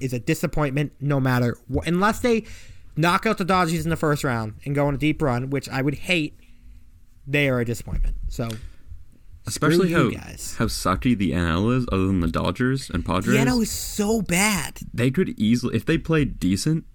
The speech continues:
Speaker 2: they could easily be, like, the three or four seed.
Speaker 1: You win every other game, you're in the playoffs.
Speaker 2: Yeah.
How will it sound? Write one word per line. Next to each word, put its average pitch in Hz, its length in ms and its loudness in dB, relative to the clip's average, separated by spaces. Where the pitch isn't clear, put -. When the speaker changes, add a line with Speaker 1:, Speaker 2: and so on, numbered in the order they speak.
Speaker 2:
they 120 140 2
could 151 160 0
easily 110 460 2
be, 104 240 4
like, 101 240 0
the 104 120 0
three 101 260 0
or 95 100 2
four 92 280 -2
seed. - 260 -6
Speaker 1:
You 190 200 2
win 214 280 2
every 160 320 2
other 170 160 0
game, 156 280 0
you're 131 140 0
in 135 60 -2
the 135 60 -6
playoffs. 104 500 -10
Speaker 2:
Yeah. 90 180 -6